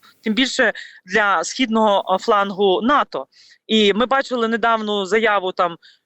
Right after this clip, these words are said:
е, що росіяни, е, підписують з Білоруссю нові, е, у-, угоди. І, тобто готується новий плацдарм для продовження атаки. Ми аналізуємо наші повідомлення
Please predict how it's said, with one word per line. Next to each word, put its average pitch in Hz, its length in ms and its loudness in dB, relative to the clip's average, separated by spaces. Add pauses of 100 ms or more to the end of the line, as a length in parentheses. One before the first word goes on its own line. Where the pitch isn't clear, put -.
(100)
е, 180 40 0
що 220 180 0
росіяни, 202 960 0 (340)
е, 180 280 2
підписують 190 640 -4
з 165 120 -12
Білоруссю 302 760 2 (300)
нові, 254 500 2
е, 214 100 4
у-, 226 680 4
угоди. 233 640 2
І, 208 320 -4 (260)
тобто 226 300 -2
готується 294 720 2
новий 226 420 -2
плацдарм 233 800 -2 (140)
для 214 300 -2
продовження 220 840 -2
атаки. 170 580 -2 (500)
Ми 254 260 2
аналізуємо 262 1000 2 (320)
наші 247 300 -4
повідомлення 214 1120 2